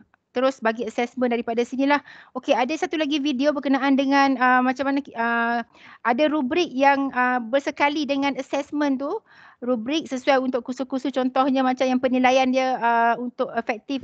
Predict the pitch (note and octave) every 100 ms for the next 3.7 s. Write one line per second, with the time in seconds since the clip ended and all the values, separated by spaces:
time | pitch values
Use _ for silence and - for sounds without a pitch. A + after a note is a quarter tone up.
0 | G#3 B3 B3 C#4 D4 A#3+ A#3 A#3 B3+ B3+
1 | B3 B3 A#3+ B3 - B3+ A#3 A#3 B3 D4+
2 | D#4+ B3+ B3 A#3+ A#3+ A#3 B3+ B3+ B3+ B3
3 | C4 B3+ B3+ A3 C4 D4